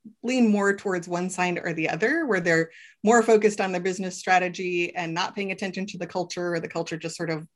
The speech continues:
evolves organically. And then other companies are really focused on the culture and not so, uh, focused on the business strategy, and that can impact their growth, right? So we look at how can you get them working together and, and align.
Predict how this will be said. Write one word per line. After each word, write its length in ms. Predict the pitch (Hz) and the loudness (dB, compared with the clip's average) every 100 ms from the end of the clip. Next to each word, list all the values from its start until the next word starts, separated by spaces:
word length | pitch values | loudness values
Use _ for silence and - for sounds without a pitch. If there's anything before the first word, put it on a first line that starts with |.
| - | -8
evolves 640 | 160 165 165 165 - - _ _ | 0 2 2 0 -8 -12 _ _
organically. 840 | 180 156 180 202 196 190 185 185 - - - - | -6 -2 0 0 -2 -2 -2 -4 -10 -20 -20 -6
And 140 | - 185 | -2 2
then 120 | 175 | 4
other 240 | 185 185 | 4 2
companies 460 | 185 190 170 175 170 | 0 -2 0 -2 0
are 80 | 165 | 0
really 340 | 185 240 233 | 4 4 4
focused 400 | 214 208 202 196 | 2 0 0 0
on 120 | 185 185 | -2 -4
the 60 | |
culture 480 | 175 190 180 185 180 | -4 -8 -8 -4 -2
and 360 | - 165 165 - | -2 -2 -6 -8
not 260 | 196 180 - | 0 2 2
so, 400 | - 185 175 170 _ - | -2 0 0 -2 _ -4
uh, 320 | 170 170 - | 0 0 -2
focused 420 | - 196 185 175 | 0 0 2 2
on 100 | 185 | 2
the 80 | 175 | 2
business 320 | 170 175 175 | 0 -4 -6
strategy, 560 | - 180 175 165 170 170 | -2 2 2 0 -2 -2
and 100 | 165 | 2
that 200 | 170 - _ | 0 0 _
can 200 | - 175 | -6 -6
impact 440 | 160 170 170 165 - | -4 -4 -4 -4 -4
their 140 | 156 | -6
growth, 340 | 160 156 - - | -4 -4 -4 -8
right? 240 | 185 165 | -6 -4
So 140 | - 175 | -2 0
we 100 | 180 | 2
look 220 | 185 175 | 2 2
at 180 | - - - - - | 0 0 -12 -20 -8
how 120 | - 220 | 4 4
can 180 | 233 | 6
you 100 | 214 196 | 4 4
get 200 | 180 180 | 0 0
them 380 | 170 170 175 - _ _ | -2 -2 -6 -14 _ _
working 360 | 196 190 202 185 | -2 2 2 2
together 640 | 185 165 165 202 349 370 - | -2 0 2 2 2 0 -4
and, 400 | 190 185 175 170 | -2 0 0 -4
and 180 | - 175 | -4 -4
align. 560 | 170 165 165 220 349 | -4 -2 -2 -2 -4